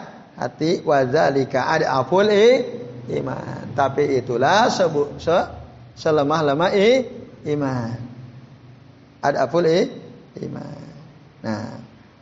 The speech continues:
Bapak Ibu dan jamaah sekalian, a'azani Allah wa iyyakum ajmain. Jadi kemungkaran itu harus diingkari,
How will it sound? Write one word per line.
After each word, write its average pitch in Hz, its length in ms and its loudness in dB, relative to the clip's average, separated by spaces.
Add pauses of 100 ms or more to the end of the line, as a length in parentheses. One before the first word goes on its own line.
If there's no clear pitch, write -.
(280)
Bapak 170 320 4
Ibu 185 400 4
dan 165 240 4
jamaah 156 320 2
sekalian, 131 880 -2
a'azani 147 480 0
Allah 131 240 -2
wa 123 160 -4
iyyakum 123 320 -10
ajmain. - 720 -14 (1900)
Jadi 226 400 0
kemungkaran 208 880 2
itu 185 240 -2
harus - 1040 -4 (400)
diingkari, 143 880 -2